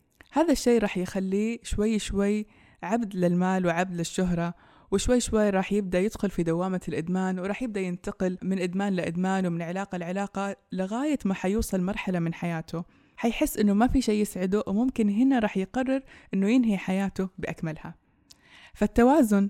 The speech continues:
بهذا الشيء جدًا مطلوب. طيب، هل معناه إنه إحنا مفروض ما يكون عندنا رغبات؟ خلينا نرجع لباز ونيل. هذول الاثنين كلهم كان عندهم رغبات، ولكن يا ترى إيش اللي خلى نيل يكون مستمر بعطائه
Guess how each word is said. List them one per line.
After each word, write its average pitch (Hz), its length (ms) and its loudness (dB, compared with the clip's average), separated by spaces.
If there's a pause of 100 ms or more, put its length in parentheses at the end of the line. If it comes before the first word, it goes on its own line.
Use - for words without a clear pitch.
بهذا 190 340 0
الشيء 202 260 0
جدًا 185 420 -2 (140)
مطلوب. 165 360 -6 (240)
طيب، 226 280 0 (120)
هل 294 220 4
معناه 220 360 6
إنه 180 160 2
إحنا - 280 -2
مفروض 175 320 -2
ما 185 100 2
يكون 175 280 0
عندنا 170 340 0
رغبات؟ 165 480 -2
خلينا 320 360 6
نرجع 196 360 6
لباز 175 520 0 (100)
ونيل. 160 340 0 (800)
هذول 302 240 6
الاثنين 254 340 4
كلهم 240 360 2
كان 180 240 -4
عندهم 170 460 -2 (120)
رغبات، 160 480 -4 (380)
ولكن 294 340 2
يا 277 80 6
ترى 320 240 2
إيش 392 240 -2
اللي 214 160 4
خلى 190 320 -2
نيل 190 400 -2
يكون 175 500 2
مستمر 180 600 0
بعطائه 180 760 -2